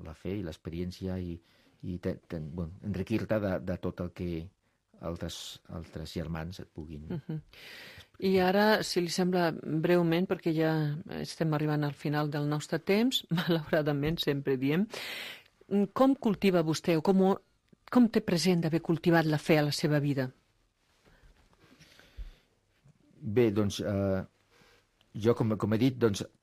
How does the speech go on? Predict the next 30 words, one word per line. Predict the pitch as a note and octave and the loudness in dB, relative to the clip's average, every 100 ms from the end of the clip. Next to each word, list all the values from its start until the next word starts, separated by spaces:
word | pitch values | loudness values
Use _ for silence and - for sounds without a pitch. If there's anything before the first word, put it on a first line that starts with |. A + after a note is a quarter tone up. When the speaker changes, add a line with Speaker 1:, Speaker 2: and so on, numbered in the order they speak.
| - | -4
Speaker 1:
el, | G#2+ G#2 G#2 G#2+ G2+ F2 _ _ _ _ _ _ _ - | 0 2 0 0 -2 -4 _ _ _ _ _ _ _ -2
vaig | G#2 A#2 | 2 2
rebre | A#2+ G#2+ G#2+ | 2 2 0
la | G#2+ | 0
fe | - | 0
d'una | G#2 G#2+ G#2 | 0 0 0
manera | G#2 G2+ | 0 0
cultural, | - G2+ A2 G#2+ A#2+ | -2 -2 2 2 2
d'una | A#2 G#2 | 0 -2
manera | G2 | -2
sociològica, | G#2 F#2+ G#2 G#2+ A2+ B2 C#3 D#3 - _ _ _ _ _ - | -6 -6 0 2 2 0 0 -2 -4 _ _ _ _ _ -2
però | A#2 | 2
va | A#2+ | 4
haver | A#2+ | 2
un | A2 | 2
moment | A2 C3 | 2 4
a | B2 | 2
la | A2 | 2
meva | G#2+ G#2+ | 2 2
vida | A#2+ B2 C3+ - - | 2 4 2 2 -6
que, | - A2+ G#2+ G#2+ G2+ - _ _ _ _ - _ _ | -4 0 2 2 0 -6 _ _ _ _ -20 _ _
que | - A2+ A2 A2 - _ _ - F2+ F#2+ | 0 2 2 -2 -8 _ _ -18 -14 -8
la, | A#2 A#2 A2 G#2+ G#2 - - - C#2+ F#2+ | -2 2 4 4 2 -2 -10 -20 -18 -10
la | A2 A2 - _ - | -4 -4 -4 _ -4
providència | A#2+ A2 A2+ A#2 D3 C#3+ C3+ | -2 2 2 4 4 4 2
del | B2 | 2
Nostre | A#2+ A#2+ | 2 -2
Senyor | G#2+ A#2+ B2+ G2 | 0 2 2 2
em | A#2+ A2 | -2 4
va | A#2+ | 6